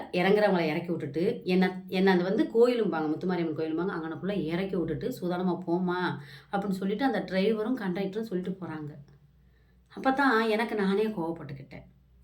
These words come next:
கொஞ்ச நேரம் அந்த அம்மாவை இறக்கி விடலன்னொன்னையும் நம்ம கோவப்பட்டோம். இப்ப நம்மளை கேட்டு இறக்கி விடுறாங்கங்கும்போது,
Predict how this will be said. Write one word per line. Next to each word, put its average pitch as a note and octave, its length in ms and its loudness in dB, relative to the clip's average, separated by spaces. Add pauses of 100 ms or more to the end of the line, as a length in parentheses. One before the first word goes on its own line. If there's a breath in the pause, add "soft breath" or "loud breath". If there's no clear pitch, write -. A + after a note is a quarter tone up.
(840 soft breath)
கொஞ்ச C#4+ 280 6
நேரம் E4 220 8
அந்த B3+ 120 2
அம்மாவை B3+ 320 2
இறக்கி G#3+ 260 0
விடலன்னொன்னையும் A3+ 880 2
நம்ம F3 280 -2
கோவப்பட்டோம். E3+ 760 -2 (340 loud breath)
இப்ப B3 180 -2
நம்மளை B3+ 580 6 (340)
கேட்டு E4+ 440 4
இறக்கி A3 300 0
விடுறாங்கங்கும்போது, G3+ 1200 0